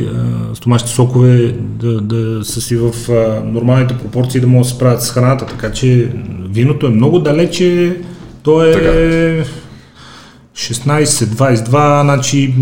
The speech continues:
Speaker 1: шест-седем часа след последното хранене. И
Speaker 2: А, което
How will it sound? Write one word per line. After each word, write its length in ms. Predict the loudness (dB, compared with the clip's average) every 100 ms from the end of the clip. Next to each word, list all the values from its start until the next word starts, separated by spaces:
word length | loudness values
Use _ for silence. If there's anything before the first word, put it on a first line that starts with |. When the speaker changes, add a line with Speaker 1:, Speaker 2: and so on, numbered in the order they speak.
| 2
Speaker 1:
шест-седем 840 | 0 0 2 2 2 0 2 4 4
часа 400 | 2 2 4 2
след 260 | 2 0
последното 460 | -2 -2 -2 -2 -4
хранене. 520 | -4 -4 -4 -4 -2
И 80 | -2 -4 -12 -18 -6
Speaker 2:
А, 120 | -4
което 440 | -2 -4 -4 -4